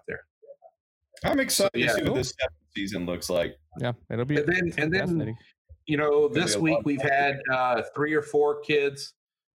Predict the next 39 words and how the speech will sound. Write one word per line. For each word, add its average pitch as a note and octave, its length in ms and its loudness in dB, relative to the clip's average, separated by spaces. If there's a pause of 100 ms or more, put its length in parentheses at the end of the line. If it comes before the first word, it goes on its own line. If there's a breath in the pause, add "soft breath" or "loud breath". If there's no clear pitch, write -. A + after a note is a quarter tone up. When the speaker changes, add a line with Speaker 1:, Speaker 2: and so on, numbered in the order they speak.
(100)
Speaker 1:
Uh, A#2 320 2 (160)
they're A#2 220 0
out B2+ 180 2
of B2 80 -4
college C#3 420 0
now. C3+ 220 -2
They're B2 100 0
back B2 300 -2
in B2+ 140 -4
town, C3 420 -4
and A2+ 80 -2
they're A#2 100 -2
coming C3 260 -6
out B2+ 140 0
to - 140 -20
practice B2+ 360 -4
with B2+ 200 -4
us. C3 200 -10
They G#2+ 180 0
intend B2+ 280 -6
to A#2+ 160 0
be B2+ 300 0
with B2+ 180 0
us B2 160 -6
through C3 200 -6
the A#2 180 0
seventh C3 380 -4
season. C#3+ 360 -6 (1120)
Our B2 160 0
seventh C3+ 400 0
season B2 360 0
starts A#2+ 360 -4
the A2 80 -4
day A2+ 200 2
after B2 280 0
Memorial A#2 520 -2
Day. C3+ 280 2 (1000)
And, G#2+ 380 0
uh, G2+ 520 2